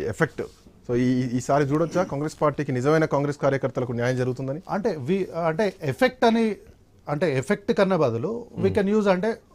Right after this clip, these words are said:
Speaker 2: కార్యకర్తలు ఎవరైతే పార్టీని నమ్ముకొని, పార్టీ
Speaker 1: Hmm.
Speaker 2: జెండాను నమ్ముకొని ఎవరైతే ఉన్నారో వాళ్ళకి తప్పనిసరిగా
Speaker 1: Hmm.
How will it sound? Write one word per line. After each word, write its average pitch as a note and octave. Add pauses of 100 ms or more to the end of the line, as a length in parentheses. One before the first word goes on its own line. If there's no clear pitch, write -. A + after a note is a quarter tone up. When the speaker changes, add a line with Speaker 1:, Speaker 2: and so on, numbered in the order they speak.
(360)
Speaker 2:
కార్యకర్తలు F3+
ఎవరైతే F3+
పార్టీని E3+
నమ్ముకొని, D3
పార్టీ D#3+
Speaker 1:
Hmm. C3+
Speaker 2:
జెండాను C#3
నమ్ముకొని C3
ఎవరైతే A#2
ఉన్నారో A#2 (400)
వాళ్ళకి F#3
తప్పనిసరిగా F#3
Speaker 1:
Hmm. A3